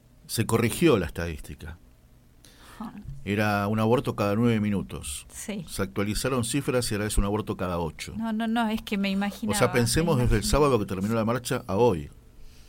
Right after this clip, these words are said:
Speaker 1: A hoy, hasta este momento. Si que tienen ganas de hacer cuentas, yo la verdad que no tengo ganas de hacer cuentas para ver un número
Speaker 2: Ujú.
Speaker 1: que cada, cada uno,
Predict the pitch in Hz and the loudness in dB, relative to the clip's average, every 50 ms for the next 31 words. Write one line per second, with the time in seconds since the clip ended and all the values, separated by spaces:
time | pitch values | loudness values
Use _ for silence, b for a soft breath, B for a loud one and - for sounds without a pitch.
0 | b b b b b b b b - - 90 98 98 95 78 - - - 87 98 | b b b b b b b b -10 -6 -2 0 0 0 -2 -4 -6 -6 -6 -6
1 | - - 87 90 92 104 101 90 80 - 101 101 151 - - b b b b b | -6 -6 -4 -2 0 0 0 -2 -2 -4 -8 -8 -8 -10 -16 b b b b b
2 | b b b b b b - - - _ - - - - 92 - 95 85 98 98 | b b b b b b -20 -20 -20 _ -20 -20 -20 -16 -10 -8 -4 -2 -2 -2
3 | 98 - - - 123 117 117 117 123 127 110 113 104 110 101 95 107 117 123 127 | -2 -6 0 4 4 6 6 6 6 6 4 4 2 0 -2 2 4 4 4 4
4 | 120 120 104 95 - - - - b b b b b b b b b b - - | 4 2 2 0 -2 -8 -16 -20 b b b b b b b b b b -8 -2
5 | - 117 110 104 101 107 107 101 98 98 107 98 101 101 92 90 - - - 76 | 2 2 4 4 4 4 2 0 -2 0 0 0 0 0 -2 -4 -6 -6 -6 -2
6 | 98 98 95 98 95 - 87 82 85 92 92 92 92 90 92 98 98 98 92 87 | -2 0 0 -2 -2 -2 -2 0 0 2 2 0 0 0 2 2 2 2 2 0
7 | 80 76 - 214 214 202 - - 240 240 285 285 - - - - - 139 139 139 | -2 -2 -4 -6 -8 -10 -10 -10 -10 -10 -10 -12 -12 -12 -12 0 4 8 8 10
8 | 127 127 117 117 131 123 - - 139 139 143 139 135 147 165 165 143 123 120 123 | 10 10 8 6 4 0 -2 4 6 8 8 10 10 10 10 10 10 10 8 6
9 | 131 156 170 165 | 6 4 0 -2